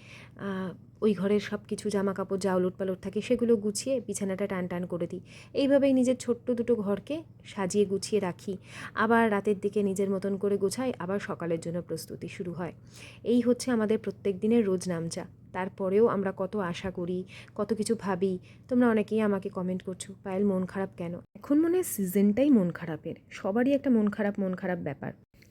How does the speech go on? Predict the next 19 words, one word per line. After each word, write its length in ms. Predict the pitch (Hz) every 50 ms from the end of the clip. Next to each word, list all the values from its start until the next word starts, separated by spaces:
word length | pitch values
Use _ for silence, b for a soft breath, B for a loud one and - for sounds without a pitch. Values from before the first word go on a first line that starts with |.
| - _
চেনা 300 | - - 254 247 254 254
পরিচিত 400 | 247 247 240 233 220 240 233 -
মানুষগুলো 760 | 233 220 202 202 202 202 202 - - 226 220 208 185 185 - - _ - _
একে 240 | - 208 202 - 226
একে 180 | 214 208 226 226
চলে 260 | - 202 180 175 175
যাচ্ছে, 480 | 180 175 175 - - - - 170 190 208 - - - _ _
কত 260 | - 262 254 - 277 262 -
অল্প 280 | - 214 214 208 208 226
বয়সী, 560 | 208 214 220 220 208 - - 220 208 208 226 - - 208 -
বয়সও 380 | 220 233 262 285 285 - 330 302
হয়নি 360 | 220 220 196 190 185 180 180
যাওয়ার। 300 | 175 175 175 175 175 180 - - -
এই 100 | 214 202
সমস্ত 360 | - - 220 226 220 - 247
জিনিসগুলো 500 | 220 - 202 202 202 202 - - 226 220
আমাকে 280 | 202 202 202 208 240 233 -
খুব 240 | - - 220 185 -
ভাবায়। 380 | - - 180 156 175 170 170